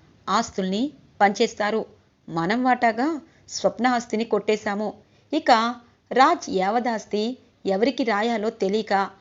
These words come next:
అలాగే ఆ బాబు విషయంలో రాజ్ అన్నయ్య, అలాగే ఇక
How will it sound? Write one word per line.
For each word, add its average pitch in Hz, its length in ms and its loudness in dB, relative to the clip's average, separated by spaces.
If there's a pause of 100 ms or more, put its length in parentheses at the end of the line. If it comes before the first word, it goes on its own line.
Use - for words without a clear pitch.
(260)
అలాగే 269 560 0
ఆ 220 140 -2
బాబు 165 360 -2
విషయంలో 208 600 -2 (840)
రాజ్ 285 320 2
అన్నయ్య, 196 420 0 (180)
అలాగే 185 320 0
ఇక 220 420 0